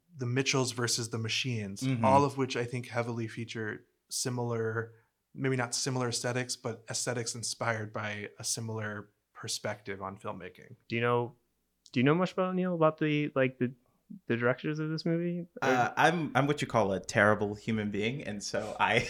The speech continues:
Speaker 2: <laughs> I know very little bit about the creators behind this work, other than, um, I know that the art director obviously had a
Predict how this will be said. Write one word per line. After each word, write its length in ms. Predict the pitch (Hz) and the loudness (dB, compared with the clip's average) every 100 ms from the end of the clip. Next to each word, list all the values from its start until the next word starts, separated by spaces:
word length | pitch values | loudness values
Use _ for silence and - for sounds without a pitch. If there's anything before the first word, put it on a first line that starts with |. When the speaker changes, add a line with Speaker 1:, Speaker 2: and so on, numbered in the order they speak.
| 175 | 2
Speaker 2:
<laughs> 120 | - | 10
I 380 | 190 - 190 - | 10 12 12 12
know 160 | 175 147 151 131 | 8 8 4 2
very 280 | 120 139 | 6 6
little 360 | 117 120 117 120 | 6 4 4 2
bit 140 | 131 113 | 2 0
about 360 | 117 110 - | 0 -2 -2
the 60 | 117 | -4
creators 500 | - 117 107 110 - | 0 0 2 -2 0
behind 420 | 117 - 107 113 | -2 0 -4 -2
this 140 | 113 113 | -4 -2
work, 220 | 113 113 | -2 2
other 220 | 117 113 104 | 2 2 0
than, 360 | 110 110 113 - _ _ _ - | -2 -2 -4 -8 _ _ _ -2
um, 340 | 113 107 107 87 | 0 2 0 0
I 120 | 117 | 0
know 400 | 120 120 120 101 | 2 4 2 2
that 240 | 107 - | 0 0
the 260 | 110 104 - - _ _ _ _ | -6 -6 -8 -12 _ _ _ _
art 220 | 131 139 135 | 4 4 4
director 340 | 120 113 113 | 2 2 2
obviously 320 | 107 110 113 | 0 -2 -4
had 180 | 107 104 | 0 0
a 120 | 101 | -2